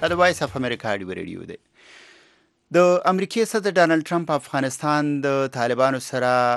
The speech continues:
د خبرو اترو، آه، ځنډولو په فیصلې په هکله باندې خلک یو شمیر اندازې هم لګوي،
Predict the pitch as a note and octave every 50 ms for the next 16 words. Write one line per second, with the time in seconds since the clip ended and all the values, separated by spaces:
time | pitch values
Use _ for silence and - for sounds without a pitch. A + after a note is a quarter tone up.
0 | B2 - B2+ B2 A#2 A#2+ A#2 A2 - - A2+ B2 B2+ A#2+ A#2 - - C3 B2+ C3
1 | C3 C3 B2+ B2+ B2 B2 A#2+ - _ - - A2 G#2 G#2+ G#2+ G#2+ G#2+ G#2+ G#2+ G#2
2 | A2+ A2+ A2 B2 B2 C3+ D#3 D#3+ E3 E3 D#3+ D#3+ D#3+ D#3+ E3 F3+ - _ _ _
3 | _ - D3 C#3+ C#3 C#3 C#3 C#3 C#3 C#3 C3+ - _ _ _ _ _ _ _ _
4 | _ _ _ _ _ _ - E3 C#3+ C3+ A#2+ - - - B2+ A#2+ - - - B2+
5 | B2+ C3+ C#3+ C#3+ C#3 C#3 C3+ C3+ - A2 A2 - - A#2+ A2+ A2+ A#2 A#2 A#2+ A#2
6 | A#2+ A#2+ A#2+ A#2+ A#2+ A#2+ A#2+ A#2 - - - D#3 D3+ D3+ D3+ _ - - - D3
7 | C#3+ C#3+ C#3+ C#3 C#3 C3 A#2+ A2+ A2+ B2+ D3+ D3+ B2+ - - - - A#2 A#2 A#2
8 | A2+ A2+ A2 A2 _ _ _ _ _ _ _ _ _ _ _ _ _ - B2 A#2+
9 | G#2+ G2+ F#2+ F#2 G#2+ G#2+ G2 G#2 A#2 B2+ C3 C3 C3 C3 C3 C3 A#2 C3 C3+ B2
10 | C#3 C#3+ C#3+ C#3+ D3 D3+ D3+ D#3 - -